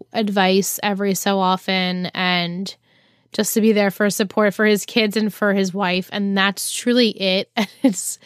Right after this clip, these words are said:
such a dirty thing to do to a character because he doesn't,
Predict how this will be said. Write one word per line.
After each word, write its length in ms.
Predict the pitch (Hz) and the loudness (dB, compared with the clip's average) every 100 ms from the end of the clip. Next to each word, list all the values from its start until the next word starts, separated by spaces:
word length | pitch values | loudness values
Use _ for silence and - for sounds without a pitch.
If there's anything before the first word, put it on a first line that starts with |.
| - - - _ | -20 -20 -20 _
such 360 | - - 320 359 | -6 0 2 2
a 80 | 277 | 0
dirty 460 | 190 208 208 208 | 2 2 2 0
thing 640 | 185 202 190 190 190 196 - - | 0 0 0 0 -2 -6 -10 -4
to 120 | 233 | -4
do 220 | 190 202 | 0 0
to 140 | 190 185 | 0 -4
a 80 | 180 | -6
character 840 | - 170 170 175 185 175 175 170 | -2 -2 -2 -4 -4 -4 -4 -6
because 440 | 185 190 208 190 - | -8 -6 -4 -4 -4
he 180 | 208 | -6
doesn't, 680 | 190 202 208 208 208 208 - | -2 0 2 2 0 0 -4